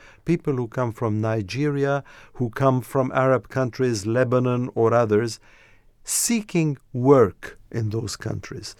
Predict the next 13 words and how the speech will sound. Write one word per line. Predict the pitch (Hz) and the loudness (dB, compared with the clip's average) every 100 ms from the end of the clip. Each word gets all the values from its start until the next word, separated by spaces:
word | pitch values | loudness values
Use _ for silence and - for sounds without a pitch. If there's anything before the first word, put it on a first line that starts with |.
| - - | -20 -14
So | - 180 | -4 -2
it's | - 190 - | 0 0 0
a | 190 | 2
motley | 175 170 208 214 175 165 | 4 4 4 2 -2 -2
combination | - 147 135 131 135 147 139 - 135 | 0 0 2 0 2 0 -2 -4 -4
of | 123 110 | -4 -2
different | 139 151 143 120 - | -4 -2 -2 -4 -4
people | 127 113 113 | -10 -6 -8
coming | - 131 120 117 | -2 -2 0 -2
there, | 104 113 123 113 - - | 0 -2 -2 -8 -20 -6
and | 135 135 | 0 2
those | 156 190 165 | 4 4 2
different | 135 180 - 151 139 - | -2 -4 -2 -2 -2 -6